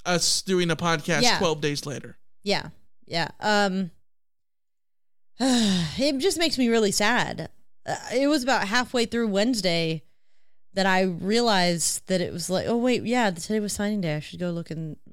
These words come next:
Speaker 2: double check what's going on." It, it was just, it's just the biggest dud. Like, on, in our
Speaker 1: Mm-hmm.
Speaker 2: rundown, we have the February signees. There were only three of them.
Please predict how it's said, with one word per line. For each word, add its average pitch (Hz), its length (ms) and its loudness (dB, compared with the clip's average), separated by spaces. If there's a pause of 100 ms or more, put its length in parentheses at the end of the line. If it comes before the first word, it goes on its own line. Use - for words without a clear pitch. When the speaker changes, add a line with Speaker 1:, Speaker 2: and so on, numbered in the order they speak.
(140)
Speaker 2:
double 147 180 -14
check 160 300 -8
what's - 220 -10
going 160 240 -6
on." 160 200 -6 (420)
It, 196 220 2
it - 20 2
was 233 140 0
just, - 380 -2 (140)
it's 208 220 -4
just 277 160 -4
the 226 80 0
biggest 226 640 -2
dud. 214 400 2
Like, 185 160 0
on, 170 140 -2
in 208 280 0
our 208 140 4
Speaker 1:
Mm-hmm. 190 100 0
Speaker 2:
rundown, 254 460 2
we 220 100 2
have 202 200 0
the 196 100 0
February 214 460 0
signees. 208 640 0
There 202 120 0
were 226 80 0
only 339 300 2
three 359 320 2
of 285 120 0
them. 208 440 2